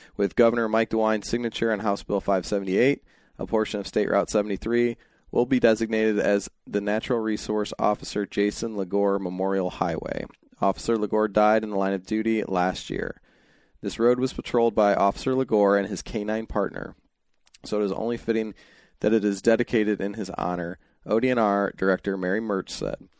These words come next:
"We appreciate Officer Legore's devotion to his duty and will always remember the work he did to keep the people of Ohio safe." Um, Ohio House Bill five seventy-eight was design-,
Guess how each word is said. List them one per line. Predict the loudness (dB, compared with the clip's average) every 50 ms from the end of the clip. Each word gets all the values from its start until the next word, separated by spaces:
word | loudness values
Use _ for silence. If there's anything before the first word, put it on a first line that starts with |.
| _ _ _ _ _ -2
"We | 0 0
appreciate | 0 0 0 -2 0 2 2 2 2 4
Officer | 2 2 2 0 -2 -4 -2 -2
Legore's | -2 -4 -4 -2 0 2 2 2 0 -4
devotion | -8 -14 -4 -4 -2 2 2 2 2 2 -2 -6 -6 -4
to | -4
his | -4 -4 -4 -4
duty | -2 -2 0 0 0 -2 -2 -2
and | -4 -6
will | -8 -6
always | -2 0 0 2 2 2 0 -2 -4
remember | -6 -4 -4 -4 -2 0 0 0 0 0
the | 0 -2 0
work | 0 -2 -2 -2 _
he | -8 -8 -4
did | 0 2 2 2 2 0 -6 _ _ _ _ _ _ _ _ _
to | -20 -16
keep | -6 -4 -4 -4 -4
the | -8 -8
people | -6 -6 -4 -2 0 0
of | 2 2
Ohio | 0 2 2 2 2 2 0
safe." | -2 -2 -2 -2 -2 -2 -4 -12 -20 _ _ _ _ _ _ _ _ _ _ _ _ _ _ _ -12
Um, | -10 -10 -10 -10 -12 -14 -10
Ohio | -2 2 4 4 4
House | 4 4 2 2 2
Bill | 0 -2 0
five | 2 2 2 2 2
seventy-eight | -2 -4 -4 -4 -2 0 0 0 0 0
was | -2 -6 -6
design-, | -2 -2 -2 -2 -2 -4 -8 -8